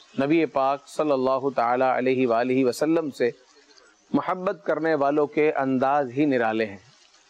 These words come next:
ایک بزرگ بیان کرتے ہیں کہ ابو بکر بن مجاہد رحمۃ اللہ تعالی علیہ کے پاس جانا ہوا اور سیدنا شیخ شبلی رحمۃ اللہ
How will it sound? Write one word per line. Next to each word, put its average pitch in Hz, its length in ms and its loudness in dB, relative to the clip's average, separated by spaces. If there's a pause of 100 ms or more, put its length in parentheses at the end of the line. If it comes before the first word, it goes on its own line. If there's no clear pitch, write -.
(100)
ایک 143 200 -2
بزرگ 147 240 0
بیان 151 320 -2
کرتے 147 320 -2
ہیں 165 120 0
کہ 151 220 -2 (600)
ابو 156 180 0
بکر 160 260 0
بن 160 180 2
مجاہد 151 360 0
رحمۃ 151 300 -4
اللہ 151 320 0
تعالی 143 220 0
علیہ 143 120 0
کے 143 120 0
پاس 139 300 -4
جانا 131 240 0
ہوا 123 260 -2 (1200)
اور 190 200 2 (720)
سیدنا 180 480 0
شیخ 175 320 0
شبلی 180 380 2
رحمۃ 165 300 -2
اللہ 151 300 2